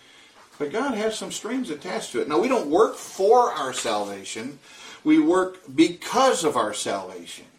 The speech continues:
We have been given these gifts for the purpose of doing something through the local church to accomplish God's work in this place.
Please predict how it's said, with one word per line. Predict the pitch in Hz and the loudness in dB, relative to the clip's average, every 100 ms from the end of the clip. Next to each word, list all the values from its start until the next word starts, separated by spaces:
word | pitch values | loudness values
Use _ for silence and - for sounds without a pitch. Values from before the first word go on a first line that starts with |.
| _ _ _ _ - - | _ _ _ _ -20 -4
We | 151 202 | 0 2
have | 180 143 | 2 0
been | 135 127 | -4 0
given | 214 220 175 | 2 4 0
these | 147 131 - | -2 -4 -4
gifts | 196 196 - | -4 -4 -4
for | 139 | -6
the | 120 | -6
purpose | - 208 226 165 - | -4 0 0 -2 -6
of | 123 110 - | -6 -8 -2
doing | 160 254 220 | 0 0 -2
something | - 151 123 - 110 113 117 | -4 -4 -4 -6 -10 -10 -14
through | - 185 202 202 196 | -8 -2 -2 -2 -4
the | - | -4
local | 135 185 208 233 | 0 2 0 -2
church | - 151 127 123 - - - - - | -4 -4 -4 -6 -12 -20 -20 -12 -4
to | 123 | -4
accomplish | - 165 170 147 127 - | 0 -2 -2 -4 -6 -6
God's | 123 127 120 - | -4 -4 -6 -10
work | 123 120 104 - | -6 -4 -4 -8
in | 123 107 | -10 -6
this | 113 110 | -6 -6
place. | - 117 101 - - | -8 -6 -6 -8 -14